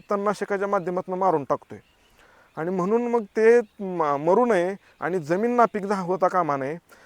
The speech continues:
ह्यासाठी खरं म्हणजे आम्ही, अ, हे प्रॉडक्ट तयार केलेलं आहे. आणि हे अतिशय चांगल्या पद्धतीनं काम करत असल्यामुळं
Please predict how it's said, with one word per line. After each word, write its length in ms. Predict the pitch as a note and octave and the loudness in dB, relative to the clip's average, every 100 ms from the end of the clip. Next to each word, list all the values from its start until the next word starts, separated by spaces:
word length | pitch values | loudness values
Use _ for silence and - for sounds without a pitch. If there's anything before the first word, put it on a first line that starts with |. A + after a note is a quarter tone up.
| _ - | _ -2
ह्यासाठी 460 | F3+ G3 A3 A3+ A#3+ - | 0 2 -2 -2 -6 -6
खरं 180 | G#3 G#3 | -4 -2
म्हणजे 280 | G#3 G3 G#3 | -2 0 2
आम्ही, 400 | F#3+ G3 G3 F#3 | 2 0 0 0
अ, 680 | E3+ D3+ - A#2+ C#3 C#3 C#3 | -2 -4 -8 -8 -6 -6 -4
हे 160 | C#3 F3 - - _ | -2 -2 -4 -20 _
प्रॉडक्ट 320 | - E3 - | -4 -2 0
तयार 180 | F#3+ D#3 | 2 2
केलेलं 340 | B2 B2+ G#2+ G#2 | 0 -6 -8 -14
आहे. 240 | _ _ _ _ _ D3 | _ _ _ _ _ -8
आणि 220 | D#3+ G#3+ | -4 -4
हे 300 | F3+ G#3+ A3+ | 0 4 4
अतिशय 480 | E3 F3+ - G3+ A3+ | 4 0 -2 -4 -2
चांगल्या 340 | B3 A3 G#3 | 0 0 2
पद्धतीनं 400 | A3+ G3 G#3 A3+ | 2 2 0 -2
काम 220 | A3+ G#3+ | 2 2
करत 180 | G#3+ A3 | 4 2
असल्यामुळं 500 | G#3 G3 F3+ E3 C#3+ | 2 0 0 2 0